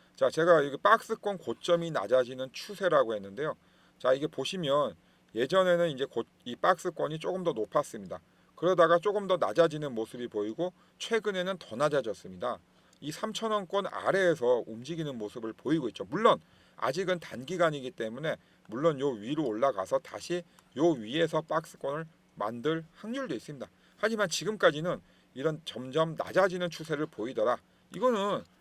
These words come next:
우리가 부정할 수 없는 겁니다. 물론 고점이 낮아진다고 해서 폭락을 하거나 하는 건 아니죠. 단지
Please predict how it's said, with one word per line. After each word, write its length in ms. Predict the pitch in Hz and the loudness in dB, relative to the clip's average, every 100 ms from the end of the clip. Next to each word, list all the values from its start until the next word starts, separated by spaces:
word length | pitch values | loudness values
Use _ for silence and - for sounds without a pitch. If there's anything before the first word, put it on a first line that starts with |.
| _ 113 | _ -12
우리가 380 | 143 160 170 165 | -4 2 2 2
부정할 420 | - - 160 151 | -8 -4 -2 -2
수 140 | 151 117 | -2 -6
없는 180 | 123 | -6
겁니다. 240 | 131 104 85 _ - | -12 -12 -14 _ -6
물론 240 | 175 254 | 2 2
고점이 400 | - 139 240 247 | 2 0 2 0
낮아진다고 640 | 92 - 170 160 143 120 | -2 -2 -2 0 0 0
해서 220 | 110 135 - _ _ | 0 -4 -6 _ _
폭락을 520 | - 247 254 220 175 | -10 -2 0 0 0
하거나 240 | 151 139 | -2 -4
하는 240 | 131 180 240 | -8 -10 -8
건 120 | 233 | -8
아니죠. 480 | - 160 156 120 - _ _ _ - | -8 -8 -4 -4 -4 _ _ _ -2
단지 380 | 147 175 190 | -2 0 -4